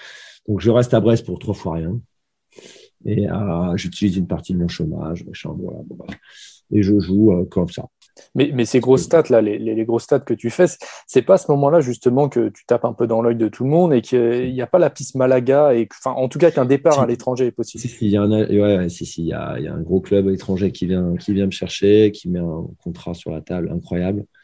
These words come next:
Speaker 1: Et malheureusement, euh, à l'époque, j'étais, j'étais marié et,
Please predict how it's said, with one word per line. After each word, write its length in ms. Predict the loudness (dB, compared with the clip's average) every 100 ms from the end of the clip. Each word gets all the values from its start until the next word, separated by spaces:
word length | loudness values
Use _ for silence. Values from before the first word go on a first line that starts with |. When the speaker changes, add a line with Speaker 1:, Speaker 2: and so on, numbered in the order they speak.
| _ -20 -20 _ _ -6
Speaker 1:
Et 400 | 0 2 0 -2
malheureusement, 1000 | -2 -2 -2 -2 -4 -2 0 2 2 0
euh, 220 | -2 -2 -4 -4 -4 -6 -8
à 80 | -6
l'époque, 240 | -2 0 -2
j'étais, 380 | -2 -2 -2
j'étais 240 | -2 -4 -2
marié 1120 | -2 -4 -4 2 4 4 2 0 -4 -2
et, 80 | -2